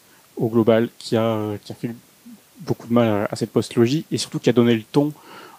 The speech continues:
de la suite. Euh, suite à ça, Disney a fait un petit shift où ils se sont dit, bon, on va peut-être arrêter, euh,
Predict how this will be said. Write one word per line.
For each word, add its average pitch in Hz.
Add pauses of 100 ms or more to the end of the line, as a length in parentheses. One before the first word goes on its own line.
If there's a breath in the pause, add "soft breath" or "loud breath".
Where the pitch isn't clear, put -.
de 117
la 117
suite. - (520 loud breath)
Euh, 107 (120)
suite -
à 120
ça, 123
Disney 113
a 123
fait -
un 101
petit 113
shift -
où 117
ils 110
se -
sont 113
dit, 123
bon, 120
on 107
va 104
peut-être -
arrêter, 123
euh, 110